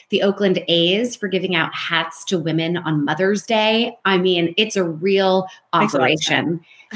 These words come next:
Speaker 1: Well, and it makes a lot of money. That's the thing.
Speaker 2: Mm-hmm.
Speaker 1: Because when you sue pe-, and by the way, and this is, I think, one of the worst parts about it, they sue under a Civil Rights Act, right? And of course, the Civil Rights Act was meant to protect people like me.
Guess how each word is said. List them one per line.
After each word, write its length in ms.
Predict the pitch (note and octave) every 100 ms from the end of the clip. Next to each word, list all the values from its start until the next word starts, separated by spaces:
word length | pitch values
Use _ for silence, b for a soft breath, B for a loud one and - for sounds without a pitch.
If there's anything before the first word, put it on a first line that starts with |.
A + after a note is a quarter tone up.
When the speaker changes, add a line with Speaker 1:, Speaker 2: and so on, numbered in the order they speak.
| G#3
Speaker 1:
Well, 100 | A3 G#3
and 100 | G3+
it 40 |
makes 200 | F#3+ F#3+
a 40 |
lot 140 | F3 D3+
of 80 | D3
money. 340 | C4 A#3 C3 _ _ _ _
That's 200 | F3+ E3+ -
the 100 | -
thing. 400 | A3 C#4 - - -
Speaker 2:
Mm-hmm. 200 | F3+ F3
Speaker 1:
Because 260 | F3 G#3+
when 140 | G3+ G3+
you 80 | F#3+
sue 260 | - E4 F4+
pe-, 100 | A3
and 120 | A3
by 160 | G#3 A#3+
the 80 | G3+
way, 220 | F3 D3+
and 120 | D#3
this 140 | F#3 F3
is, 100 | D#3
I 140 | C3+
think, 240 | D#3 D#3+
one 100 | D#3
of 40 | C#3+
the 60 | C3+
worst 240 | F3+ F3+
parts 200 | D#3+ D3
about 240 | D3 D#3 D#3+
it, 180 | - - b b b
they 120 | - F#3+
sue 320 | - A3+ G#3
under 260 | F#3 F3+ D#3
a 60 |
Civil 340 | D#3 F3+ D3+ B2+
Rights 260 | C#3 C3
Act, 440 | - - - - - _
right? 180 | - D#3
And 80 | D#3+
of 120 | F#3
course, 200 | - G3+
the 60 | -
Civil 240 | - D#3+
Rights 220 | D#3+ D#3 D#3
Act 180 | D#3
was 140 | D3 D3
meant 180 | D3+ -
to 60 |
protect 420 | B2+ D3+ B3 C#4+
people 240 | - D#3+ C#3
like 220 | B2+ -
me. 280 | A#2 A2+